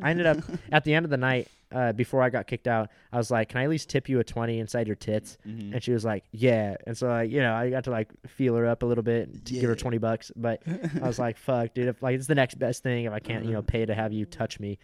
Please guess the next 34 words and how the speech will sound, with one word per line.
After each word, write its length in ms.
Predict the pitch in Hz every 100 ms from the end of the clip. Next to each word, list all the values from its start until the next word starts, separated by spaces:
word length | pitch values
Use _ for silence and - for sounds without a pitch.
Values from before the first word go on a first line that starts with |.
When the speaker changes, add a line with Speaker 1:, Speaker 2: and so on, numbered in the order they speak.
| -
Speaker 2:
Right. 300 | 120 120 113
Speaker 1:
Uh, 380 | 123 120 110 -
Speaker 2:
Yeah. 140 | 120
Speaker 1:
which 160 | 151 180
is, 180 | - -
it's, 220 | 180 -
strip 220 | - 180
clubs 180 | 170 143
are 80 | 117
so 240 | - 117
funny, 320 | - 104 127
bro. 180 | 120 123 113 101
Speaker 2:
Yeah, 40 | 113 127
they 180 | 147 151
are. 240 | 135 117
They're, 220 | 113 120
it's, 280 | 117 120 120
it's 240 | 127 120 -
kinda 280 | 147 143
weird. 340 | 117 110 104 98
Uh, 140 | 98 120
there's 340 | 135 156 151 -
somebody 360 | - 123 120 107
here 220 | 107 101
who 80 | 92
does 260 | 90 92
something 380 | - - 104 98
about, 240 | 95 92
like, 160 | 85 85
uh, 220 | 87 92
it's 180 | - 95
also 200 | 107 104
kinda, 200 | 98 98
like, 220 | 90 87